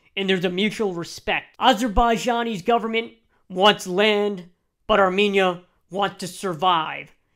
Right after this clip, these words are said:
And we will survive. We will thrive. Let's unify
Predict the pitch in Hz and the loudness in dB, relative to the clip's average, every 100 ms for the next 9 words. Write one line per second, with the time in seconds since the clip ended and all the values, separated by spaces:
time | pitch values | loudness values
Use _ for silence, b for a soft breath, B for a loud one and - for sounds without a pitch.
0 | _ - 185 196 240 185 269 233 202 - | _ -8 -4 -2 -2 6 8 8 4 -6
1 | 185 160 165 156 160 156 _ _ _ - | -4 0 0 -2 -10 -14 _ _ _ -8
2 | 190 240 175 208 277 254 233 - 190 196 | -2 0 0 6 8 8 4 -4 2 4
3 | 196 160 147 151 _ _ _ _ _ - | 4 4 -6 -14 _ _ _ _ _ 0
4 | 285 349 220 302 311 - 202 147 135 | 2 2 -2 -2 -2 -2 -4 -4 -8